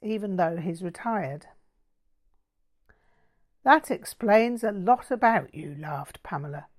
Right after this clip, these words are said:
"It sounds almost like something out of a Charles Dickens novel."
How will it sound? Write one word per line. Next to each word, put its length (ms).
"It 120
sounds 440
almost 440
like 220
something 400
out 200
of 60
a 80
Charles 520
Dickens 520
novel." 400